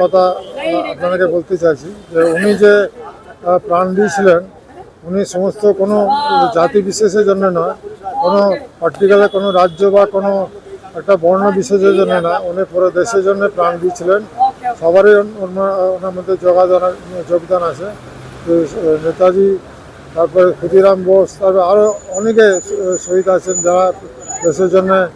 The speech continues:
যারা প্রাণ দিয়েছেন, হ্যাঁ, উ-, উ-, যারা জেল,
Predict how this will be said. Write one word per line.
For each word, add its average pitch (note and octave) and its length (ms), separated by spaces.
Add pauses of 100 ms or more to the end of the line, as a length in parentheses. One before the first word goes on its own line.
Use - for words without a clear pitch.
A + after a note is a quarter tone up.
(540)
যারা F3 400
প্রাণ F3 280
দিয়েছেন, F#3 380 (480)
হ্যাঁ, F3 200 (340)
উ-, E3+ 420 (560)
উ-, E3 60
যারা F3+ 260
জেল, F#3 440